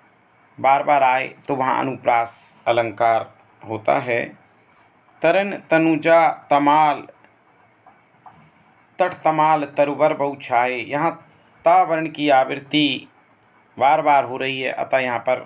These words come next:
अनुप्रास अलंकार है। अनुप्रास के पांच भेद माने गए हैं। छेकानुप्रास, छेकानुप्रास वहाँ होता है जहाँ किसी कविता में किसी वर्ण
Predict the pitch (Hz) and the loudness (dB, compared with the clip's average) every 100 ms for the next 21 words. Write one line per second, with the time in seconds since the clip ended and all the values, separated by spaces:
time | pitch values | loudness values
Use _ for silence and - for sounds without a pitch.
0 | - 131 131 135 135 123 - - - - | -8 -6 -6 -2 0 0 -2 -10 -14 -20
1 | _ 113 117 110 127 135 127 147 - - | _ -6 -6 -2 -2 -2 -4 -6 -8 -18
2 | _ _ _ - 165 170 175 170 170 - | _ _ _ -4 -4 -2 0 0 -2 -2
3 | 175 180 - - _ - 139 135 135 147 | 0 0 -4 -14 _ -2 -2 -2 -6 -2
4 | 156 160 - _ - 120 107 117 127 151 | 0 0 -4 _ -8 -4 -2 -2 -2 -2
5 | 151 160 156 - _ - 131 139 151 160 | -2 -6 -8 -14 _ -6 -2 0 -2 -2
6 | 165 160 160 - - _ _ _ _ _ | 0 0 0 -4 -14 _ _ _ _ _
7 | - 175 190 202 - 180 180 156 165 156 | -2 0 0 -2 0 0 0 0 0 0
8 | - 151 151 160 - _ _ _ - 143 | 2 2 2 -2 -14 _ _ _ -4 0
9 | 160 170 160 147 170 160 143 139 139 151 | 0 0 -4 -4 -4 -2 -2 -2 -2 0
10 | 156 147 131 - _ _ _ _ _ _ | 0 -4 -10 -18 _ _ _ _ _ _
11 | - 147 151 139 151 147 | -8 -4 -2 0 0 -2